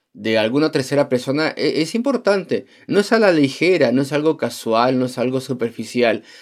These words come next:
Lo que decimos de otros al respecto de otra persona importa, porque tal vez no están ahí presentes, tal vez están ausentes, pero Dios está presente. Dios lo escucha todo. Y Dios es el juez.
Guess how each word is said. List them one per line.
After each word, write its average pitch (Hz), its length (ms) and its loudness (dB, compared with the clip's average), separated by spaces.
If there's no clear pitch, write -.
Lo 120 120 0
que 127 120 2
decimos 156 680 0
de 127 200 6
otros 131 420 4
al 117 60 -2
respecto 139 320 -4
de 165 60 2
otra 151 180 -2
persona 131 440 0
importa, 151 760 0
porque 135 240 4
tal 151 140 6
vez 165 80 2
no 165 60 0
están 147 240 0
ahí 127 120 4
presentes, 120 800 0
tal 131 120 4
vez 131 100 2
están 120 160 -2
ausentes, 120 680 -4
pero 123 200 2
Dios 113 200 -2
está 135 200 -4
presente. 180 560 -2
Dios 135 340 2
lo 175 80 0
escucha 165 400 -4
todo. 147 340 2
Y 117 100 -6
Dios 127 280 2
es 131 120 -12
el 117 80 -6
juez. - 480 -14